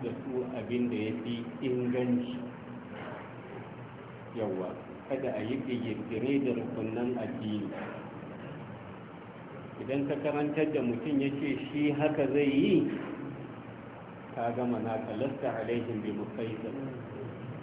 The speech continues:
Wa ma ala rasuli illa al balagul mubin. Ka faɗi, ka gama naka.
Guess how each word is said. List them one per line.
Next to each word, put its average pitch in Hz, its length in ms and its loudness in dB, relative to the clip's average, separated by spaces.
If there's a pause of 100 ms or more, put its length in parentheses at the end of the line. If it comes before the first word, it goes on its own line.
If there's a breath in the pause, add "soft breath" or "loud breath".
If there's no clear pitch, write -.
(140)
Wa 107 120 -2
ma 120 160 2 (120)
ala 123 160 2
rasuli 139 640 4 (1040)
illa 170 160 6
al 160 100 4
balagul 170 560 8
mubin. 170 460 6 (1200)
Ka 165 200 0
faɗi, 196 360 0
ka 139 160 4
gama 135 240 2
naka. 107 360 0